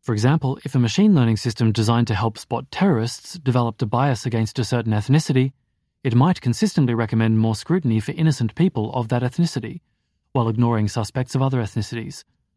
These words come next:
all without ever telling its human operators that ethnicity was a key factor in its recommendations. Heading:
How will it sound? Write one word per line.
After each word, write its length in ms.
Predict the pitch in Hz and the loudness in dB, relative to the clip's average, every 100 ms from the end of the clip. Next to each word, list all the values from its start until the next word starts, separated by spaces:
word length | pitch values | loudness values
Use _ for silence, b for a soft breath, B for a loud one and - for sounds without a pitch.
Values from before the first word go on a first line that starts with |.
| _ _ - | _ _ -2
all 100 | 202 | 2
without 260 | 214 160 139 | 2 0 0
ever 140 | 131 | -2
telling 300 | 131 196 123 | -2 0 0
its 140 | 110 | -2
human 220 | - 127 110 | 0 2 2
operators 440 | 151 113 104 110 | 0 -2 -2 -2
that 120 | 123 | -2
ethnicity 520 | 117 - 143 - 113 | -2 0 0 0 0
was 120 | 113 131 | 0 0
a 40 | |
key 180 | - 151 | 0 -2
factor 380 | - 175 - 110 | 0 -4 -2 -2
in 60 | |
its 120 | 123 | -2
recommendations. 840 | 131 127 139 143 196 - 104 - - _ _ _ _ _ _ _ _ _ _ _ _ _ _ _ _ - | -4 0 2 2 0 -4 -10 -14 -20 _ _ _ _ _ _ _ _ _ _ _ _ _ _ _ _ -4
Heading: 280 | 143 101 | -2 -2